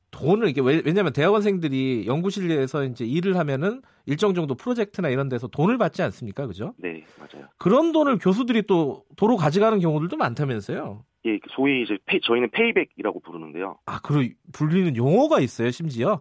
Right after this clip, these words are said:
Speaker 2: <laughs> 네.
Speaker 1: 페이백. 아,
Speaker 2: 네.
Speaker 1: 캐시백 같은 거네요. 참.
Speaker 2: 그러니까 연구비로 학생들에게 당연히 지급돼야 될 돈인데
Speaker 1: 예.
Speaker 2: 그중에 일부를 이제 연구실 운영비나 이런
Speaker 1: 예.
Speaker 2: 걸로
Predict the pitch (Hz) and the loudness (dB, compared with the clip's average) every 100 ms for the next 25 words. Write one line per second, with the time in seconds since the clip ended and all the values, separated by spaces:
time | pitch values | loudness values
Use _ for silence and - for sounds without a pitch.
0 | _ - - - - - 76 - 220 233 | _ -14 -12 -8 -4 -4 -6 -2 0 2
1 | 202 151 151 - _ _ - 101 104 107 | 2 0 0 -4 _ _ -4 -2 0 0
2 | 113 110 - - - - 294 339 269 208 | 0 -2 -6 -20 -6 0 2 4 2 2
3 | 220 - 156 139 120 139 - - - - | -2 -2 -2 0 -2 -4 -8 -18 -18 -8
4 | - 127 107 113 - 147 113 117 110 101 | 0 0 -2 -12 -14 -6 0 2 2 0
5 | - - 117 143 180 170 160 151 - 202 | -8 0 2 2 0 2 2 2 -2 -4
6 | 190 165 151 - 104 117 135 123 - 147 | -2 -2 -2 -4 -4 -2 -2 -4 -2 -2
7 | - 139 110 92 90 85 82 98 65 135 | 2 2 2 -2 -8 -10 -6 -6 -4 -4
8 | 135 107 101 143 139 160 190 185 180 196 | -2 -2 -2 -2 0 0 0 0 2 2
9 | 226 _ _ _ _ _ - 101 87 - | -2 _ _ _ _ _ -4 -2 -2 -4
10 | - 110 131 170 156 127 104 147 180 165 | -2 0 0 -2 -2 0 0 0 0 -2
11 | 131 92 85 87 85 113 113 104 92 | -2 0 0 -2 -2 -2 -2 -2 -2